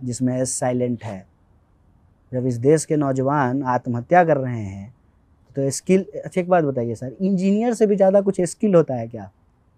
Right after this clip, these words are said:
पाँच लाख इंजीनियर हर साल होते हैं,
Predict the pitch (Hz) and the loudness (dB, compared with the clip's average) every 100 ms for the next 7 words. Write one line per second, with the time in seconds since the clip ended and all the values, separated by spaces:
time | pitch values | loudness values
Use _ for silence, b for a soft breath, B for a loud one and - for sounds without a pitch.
0 | _ _ _ _ _ _ _ _ 190 214 | _ _ _ _ _ _ _ _ 6 8
1 | 208 202 175 180 170 175 175 143 127 143 | 8 8 8 6 4 4 4 4 2 2
2 | 135 131 139 123 | 2 0 -4 -6